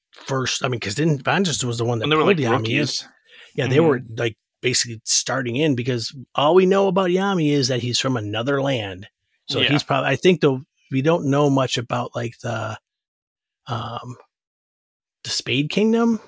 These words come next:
Speaker 1: I think. There's one of the kingdoms where they haven't really talked about, 'cause the, the hearts are where they're training. The diamonds are the ones that, uh, you know, is the prince of the deposed king, and they're
Speaker 2: Yeah,
Speaker 1: attacking
Speaker 2: that's the one that
Speaker 1: everyone.
Speaker 2: just got invaded by the spades.
Speaker 1: Okay, so the,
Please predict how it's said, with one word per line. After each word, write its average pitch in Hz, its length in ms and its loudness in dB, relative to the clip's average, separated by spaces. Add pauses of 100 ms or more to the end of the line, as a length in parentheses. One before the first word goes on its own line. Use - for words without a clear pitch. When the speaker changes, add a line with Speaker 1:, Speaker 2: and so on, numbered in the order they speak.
(1700)
Speaker 1:
I 160 60 -4
think. 214 360 -2 (420)
There's 151 140 0
one 220 140 4
of 202 60 4
the 165 80 2
kingdoms 156 460 2
where 127 140 -2
they 127 200 0
haven't 139 240 -2
really 127 160 -4
talked - 320 -6
about, 110 140 -12
'cause 107 100 -12
the, - 240 -10
the 123 120 -10
hearts 180 320 2
are 165 60 4
where 160 140 2
they're 151 140 2
training. 139 480 0 (260)
The 117 60 -12
diamonds 143 480 4
are 139 100 4
the 127 120 0
ones 131 340 0
that, 127 220 0 (400)
uh, 123 160 -4 (160)
you 135 260 0
know, 135 220 0
is 127 160 -2
the 117 80 -8
prince - 440 -4
of 123 220 -2
the 120 80 -4
deposed 127 580 -4
king, 131 300 0
and 113 80 -4
they're 120 120 -2
Speaker 2:
Yeah, - 20 -6
Speaker 1:
attacking 127 360 0
Speaker 2:
that's 139 180 0
the 208 60 0
one 202 100 2
that 165 80 2
Speaker 1:
everyone. 147 100 0
Speaker 2:
just - 100 -6
got 139 140 2
invaded 123 600 -2
by 104 260 -8
the - 140 -18
spades. 101 720 -10 (600)
Speaker 1:
Okay, 110 320 -4
so - 160 -2
the, 123 180 -6